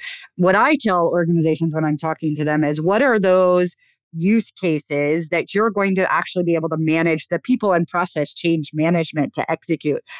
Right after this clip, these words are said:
'Cause we have great technology with Databricks that's going to unlock a lot of capabilities and capacity across your organization. But how, how can we bring people along on that journey? How do we think about the change management, the behaviors, the culture,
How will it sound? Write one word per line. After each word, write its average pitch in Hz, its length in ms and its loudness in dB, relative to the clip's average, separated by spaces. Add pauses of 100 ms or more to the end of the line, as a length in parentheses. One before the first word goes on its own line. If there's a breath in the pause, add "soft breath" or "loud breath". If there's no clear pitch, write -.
(120)
'Cause 185 140 2
we 269 120 6
have 170 220 0
great 240 320 2
technology 196 540 0
with 160 160 0
Databricks 185 540 0
that's 156 160 -4
going 180 240 0
to 160 140 -2
unlock 165 340 0
a 151 80 -2
lot 170 240 0
of 147 120 -6
capabilities 160 800 0
and 160 160 -4
capacity 165 640 -2
across 156 340 -2
your 165 120 0
organization. 160 720 0 (580 loud breath)
But 190 100 2
how, 220 400 4
how 208 140 0
can 208 180 0
we 190 100 2
bring 180 300 0
people 147 640 -2
along 160 360 0
on 156 100 0
that 139 160 -2
journey? 156 320 -2
How 160 160 -2
do 170 80 2
we 170 100 4
think 165 220 -2
about 156 300 -2
the 151 100 -2
change 151 320 -2
management, 147 500 -2
the 151 60 -2
behaviors, 147 640 0
the 147 120 -4
culture, 156 720 0